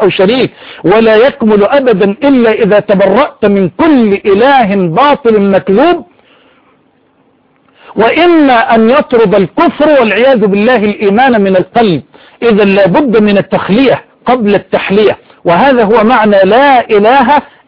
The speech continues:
إلا الله فلا إله نفي وإلا الله إثبات. قال ابن القيم رحمه الله تعالى: "النفي المحض ليس توحيدا". تدبروا هذا الكلام البديع، النفي المحض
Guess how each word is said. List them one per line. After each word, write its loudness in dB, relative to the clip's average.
إلا 2
الله 2
فلا 2
إله 2
نفي 0
وإلا 2
الله 0
إثبات. 0
قال 2
ابن -2
القيم 0
رحمه -2
الله 0
تعالى: 0
"النفي 0
المحض 0
ليس 0
توحيدا". -2
تدبروا 0
هذا 0
الكلام 0
البديع، 0
النفي 0
المحض 0